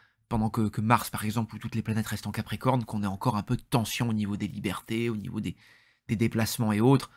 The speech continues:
Et là, on reviendra sur ces phases Capricorne Verseau qu'on a vues par le passé. On va pas y revenir, on va pas trop s'attarder là-dessus. Mais on a vu comment il y avait justement ces restrictions qui revenaient un peu sur le tapis avec cette phase Capricorne qui se ravivait un peu.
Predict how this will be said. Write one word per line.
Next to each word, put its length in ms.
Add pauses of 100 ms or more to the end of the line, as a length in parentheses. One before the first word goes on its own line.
(460)
Et 80
là, 120
on 60
reviendra 420
sur 180
ces 120
phases 220
Capricorne 500
Verseau 360
qu'on 180
a 80
vues 140
par 160
le 100
passé. 260
On 40
va 60
pas 140
y 60
revenir, 340
on 40
va 40
pas 100
trop 180
s'attarder 400
là-dessus. 400 (760)
Mais 80
on 120
a 80
vu 180
comment 440 (1500)
il 80
y 40
avait 180
justement 300
ces 120
restrictions 500
qui 160
revenaient 280
un 80
peu 120
sur 180
le 60
tapis 340
avec 200
cette 200
phase 220
Capricorne 560
qui 140
se 100
ravivait 380
un 140
peu. 200